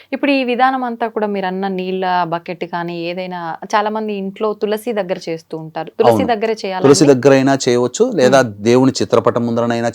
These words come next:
Speaker 2: చేయొచ్చు.
Speaker 1: ఆహా.
Speaker 2: ఇవేవి లేని వాళ్ళు, మామూలు చిన్న గుడిసెల్లో ఉన్న వాళ్ళు ఉంటారు, భక్తిగా
Speaker 1: అవును.
Speaker 2: చే-, పోలం అంతే కదా,
Speaker 1: అవునండి.
Speaker 2: భక్తిగా చేసుకుంది.
Speaker 1: హ్మ్.
Speaker 2: కాబట్టి ఇవేవి లేకపోయినా తూర్పు దిక్కున వైపునైనా కానీ సూర్యుడికి ఎదురుగా ఉండి, ఈ విధంగా సూర్యోదయం అవుతున్న సందర్భంలో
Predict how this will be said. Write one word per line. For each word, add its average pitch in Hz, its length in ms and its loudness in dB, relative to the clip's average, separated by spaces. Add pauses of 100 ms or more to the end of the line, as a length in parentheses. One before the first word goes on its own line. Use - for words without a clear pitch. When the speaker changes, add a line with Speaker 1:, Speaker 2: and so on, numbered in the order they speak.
Speaker 2:
చేయొచ్చు. 120 360 0 (160)
Speaker 1:
ఆహా. 160 200 -4
Speaker 2:
ఇవేవి 180 340 8
లేని 208 220 8
వాళ్ళు, 170 440 6
మామూలు 147 380 6
చిన్న 147 320 4
గుడిసెల్లో 139 460 6
ఉన్న 131 120 2
వాళ్ళు 123 220 4
ఉంటారు, 110 220 -2
భక్తిగా 113 380 2
Speaker 1:
అవును. 135 160 4
Speaker 2:
చే-, 98 60 -6 (100)
పోలం 151 320 10
అంతే 151 260 6
కదా, 160 280 2
Speaker 1:
అవునండి. 202 400 -4
Speaker 2:
భక్తిగా 185 380 8 (100)
చేసుకుంది. 131 540 2
Speaker 1:
హ్మ్. 175 180 -6 (220)
Speaker 2:
కాబట్టి 185 720 8 (220)
ఇవేవి 165 380 6
లేకపోయినా 160 480 6
తూర్పు 220 400 8
దిక్కున 170 320 4
వైపునైనా 135 640 2
కానీ 117 460 -2
సూర్యుడికి 147 480 4
ఎదురుగా 110 340 0
ఉండి, 104 380 -4
ఈ 113 100 0
విధంగా 110 420 0
సూర్యోదయం 131 580 4
అవుతున్న 120 280 -2
సందర్భంలో 113 640 0